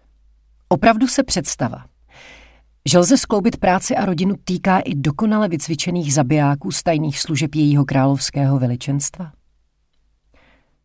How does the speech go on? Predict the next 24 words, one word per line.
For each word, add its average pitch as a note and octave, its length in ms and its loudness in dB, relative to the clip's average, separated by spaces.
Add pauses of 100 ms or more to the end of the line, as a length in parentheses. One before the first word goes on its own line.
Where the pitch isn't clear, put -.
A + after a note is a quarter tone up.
(380)
Těšila G#3 340 4
jsem D#3 200 0
se, D3+ 140 0
že C#3+ 120 2
vypadnu C#3+ 360 4
z B2 60 0
miminkovského C#3+ 760 4
světa C#3+ 360 0
a - 100 -4
vyrazím C#3+ 440 2
do D3 80 2
chladné, D3 480 0
tvrdé C#3+ 400 2
rutiny C#3 380 2
své C3+ 240 -2
podzemní C3+ 440 0
kanceláře. C3 680 -4 (1000)
Jenomže G3 300 4
mě B3+ 120 10
na G3 80 4
poslední G3+ 440 -2
chvíli F3+ 300 -2
přepadly C#3+ 400 -2
pochyby. C3+ 440 -6